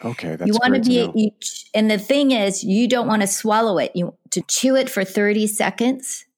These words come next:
Speaker 2: and then drink it, follow it with four ounces of water. So
Speaker 1: Oh,
Speaker 2: they're,
Speaker 1: okay.
Speaker 2: they actually did a study, studied, uh, taking the aspirin with Alka-Seltzer, you know, chewing it, not chewing it. And they found that by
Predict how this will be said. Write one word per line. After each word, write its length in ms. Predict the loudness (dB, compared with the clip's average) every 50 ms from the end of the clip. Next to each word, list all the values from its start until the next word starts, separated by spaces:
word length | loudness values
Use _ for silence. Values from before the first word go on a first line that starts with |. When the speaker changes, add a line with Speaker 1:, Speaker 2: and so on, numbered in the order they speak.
| _ _ _ _ _ _ _ _ _ -2
Speaker 2:
and 220 | 0 0 0 0
then 600 | 0 2 2 2 2 2 2 0 0 -2 -2 -4
drink 380 | -4 -2 0 0 2 2 2 0
it, 160 | 0 -2 -2
follow 440 | -2 0 2 2 2 2 2 2 0
it 160 | 0 -2 -2
with 200 | -2 -2 -2 -2
four 320 | -4 -2 0 0 2 0
ounces 480 | 0 0 -2 -2 -2 -4 -4 -4 -4 -4
of 140 | -6 -6 -6
water. 560 | -6 -6 -6 -6 -6 -6 -8 -10 -12 -16 -20 _ _ _ _ _ _ _ _ _ _ _ -8
So 140 | -4 -2 0
Speaker 1:
Oh, 20 |
Speaker 2:
they're, 240 | 2 4 4 4 2
Speaker 1:
okay. 120 | 0 -2 -4
Speaker 2:
they 160 | -2 0 2 2
actually 400 | 2 2 0 0 0 0 2 2
did 180 | 2 2 2
a 80 | 0 0
study, 480 | -2 -2 0 0 2 2 2 2 0
studied, 640 | 0 0 0 0 0 2 2 2 0 0 -2 -4 -6 -8 -10 -12 -16 -16 -16 -14 -6 -2
uh, 380 | -2 0 2 2 2 0 0 -2
taking 300 | 0 0 0 0 0 0
the 80 | 0 2
aspirin 440 | 2 2 0 0 0 -2 -2 -2 -2
with 160 | -2 -2 0
Alka-Seltzer, 1120 | 0 0 0 0 0 -2 -2 0 0 0 2 2 0 0 0 0 2 2 2 4 4 4 2
you 160 | 2 2 2
know, 300 | 0 2 2 2 0 0
chewing 400 | -2 0 0 2 2 2 2 2
it, 140 | 0 0 0
not 280 | 0 0 0 -2 -2
chewing 420 | -2 -2 -2 0 0 2 0 0 2
it. 240 | 2 0 0 -2 -2
And 240 | -4 -4 -2 -2 -2
they 80 | -2 -4
found 480 | -4 -4 -2 0 2 2 2 2 2
that 260 | 2 2 0 0 -2 -2
by 500 | -2 0 2 2 2 2 0 -2 -4